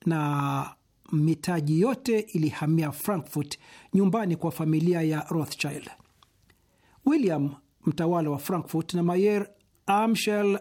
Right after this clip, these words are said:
Rothschild walifaidika zaidi kutokana na hali hiyo.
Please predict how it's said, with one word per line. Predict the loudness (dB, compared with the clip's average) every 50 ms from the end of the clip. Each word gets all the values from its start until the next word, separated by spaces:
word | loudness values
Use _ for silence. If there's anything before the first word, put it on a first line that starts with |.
| -4 -6
Rothschild | -4 -2 0 2 2 2 0 0 -2 -6 -8 -6 -6 -4 -4 -4 -4 -4 -4 -2 -2 0 0 0 -2 -2 -4 -10 -18 -20 -20 -20 -20 -20 _ _ 0
walifaidika | 2 2 2 0 0 0 0 0 0 0 0 -2 -2
zaidi | 0 0 0 2 0 0 -2
kutokana | -2 -4 -4 -2 -2 -2 0 0 0 0
na | 0 -2
hali | -2 -2 -4 -4
hiyo. | -4 -4 -6 -6